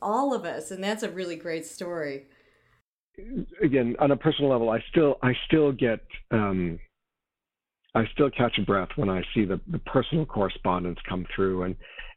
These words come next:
Speaker 2: and
Speaker 1: Mm-hmm.
Speaker 2: I'll say informed delivery has made me send more personal correspondence, just because I, I know that,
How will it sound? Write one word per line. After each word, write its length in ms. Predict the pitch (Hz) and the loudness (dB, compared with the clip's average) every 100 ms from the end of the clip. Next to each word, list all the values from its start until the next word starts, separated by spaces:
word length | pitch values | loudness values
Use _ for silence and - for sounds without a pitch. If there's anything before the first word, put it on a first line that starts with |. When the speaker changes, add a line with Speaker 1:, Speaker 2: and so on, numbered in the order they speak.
| - | -2
Speaker 2:
and 260 | 131 120 117 | 2 2 0
Speaker 1:
Mm-hmm. 120 | 107 - | -2 0
Speaker 2:
I'll 140 | 120 - | 2 4
say 120 | 139 | 2
informed 320 | 151 - 190 180 | 2 2 2 4
delivery 360 | 175 170 170 | 2 2 0
has 100 | 147 123 | 0 2
made 220 | 208 135 | 2 2
me 140 | 123 120 - | 0 0 2
send 280 | 123 120 | 2 2
more 180 | 127 110 | 2 2
personal 400 | 110 123 - 117 | 2 0 2 0
correspondence, 760 | 107 107 101 - 104 110 90 - - _ _ _ _ _ - | 2 0 0 0 0 0 -2 -8 -18 _ _ _ _ _ -4
just 160 | - 120 - | -2 0 0
because 380 | 123 123 110 90 - 90 - - | 2 2 2 -2 -8 -12 -12 -2
I, 60 | 117 | 2
I 40 | |
know 320 | 117 113 117 120 | 4 2 2 2
that, 200 | 113 | 0